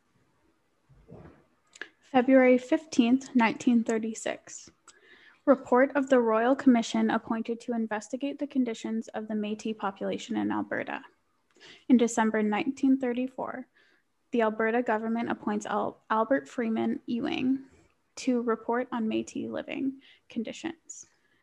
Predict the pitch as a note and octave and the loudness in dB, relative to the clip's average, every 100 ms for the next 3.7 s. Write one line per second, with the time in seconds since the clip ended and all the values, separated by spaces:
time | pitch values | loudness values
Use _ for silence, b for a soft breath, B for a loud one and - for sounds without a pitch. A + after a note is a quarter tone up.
0 | _ - B3 B3 C#4 D#4 A#3+ A#3+ A#3+ A#3+ | _ 0 2 4 2 2 0 0 -2 -6
1 | A#3 A#3+ - A#3 - A#3 C4+ D4+ E4 - | -6 -8 -4 -4 -2 0 0 0 -2 -2
2 | A#3+ - A3+ G#3+ A3+ - A#3+ - G#3+ A3 | -4 -2 -4 -2 -4 -6 -8 -6 -6 -4
3 | G#3+ A3 A#3 - G3 G3+ | -2 -2 -4 -4 -2 -4